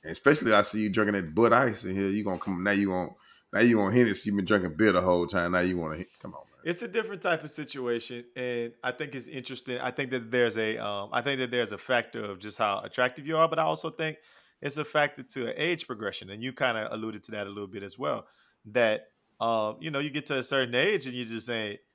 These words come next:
Speaker 2: popping like you used to, or you're not trying to be in that same
Speaker 1: Yes,
Speaker 2: headspace.
Speaker 1: yeah.
Speaker 2: But then you get
Speaker 1: Yeah.
Speaker 2: outside and you feel like it's supposed to kinda go down the same way. And we found a
Speaker 1: Mm.
Speaker 2: million times, it ain't, that's not
Speaker 1: Yeah.
Speaker 2: how it go.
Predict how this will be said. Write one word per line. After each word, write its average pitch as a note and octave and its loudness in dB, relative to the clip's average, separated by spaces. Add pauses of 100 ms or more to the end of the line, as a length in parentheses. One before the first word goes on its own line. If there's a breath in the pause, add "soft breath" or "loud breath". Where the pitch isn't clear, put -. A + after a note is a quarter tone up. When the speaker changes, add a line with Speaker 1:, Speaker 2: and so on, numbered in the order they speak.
(160)
Speaker 2:
popping A2+ 4
like G#2+ -2
you A2 -12
used A2 -8
to, A#2 -8
or F#3+ 4
you're E3 -4
not D#3 0
trying F3 0
to C#3+ -6
be A2+ -8 (520)
in A#2 -8
that A2 -2
same G#2+ -6
Speaker 1:
Yes, G#2 0
Speaker 2:
headspace. A2+ -4
Speaker 1:
yeah. D2 -10 (540 soft breath)
Speaker 2:
But B2 -4
then B2+ -2
you B2+ -6
get B2 0
Speaker 1:
Yeah. B2 4
Speaker 2:
outside F3 6
and C#3+ -4
you C3+ -6
feel C3+ -4
like B2 -2
it's A#2 -12
supposed - -14
to A2+ -16
kinda G#2 -10
go G#2 -10
down G2+ -8
the G2 -18
same G2+ -14
way. G#2+ -6
And F#2+ -20
we G2 -20
found G2+ -8
a - -8
Speaker 1:
Mm. G#2 -16
Speaker 2:
million A2 -6
times, A2 -10
it C#3+ -8
ain't, A2+ -10 (220)
that's A2+ -14
not F#2+ -10
Speaker 1:
Yeah. E2+ -6
Speaker 2:
how F2 -10
it - -18
go. A2 -8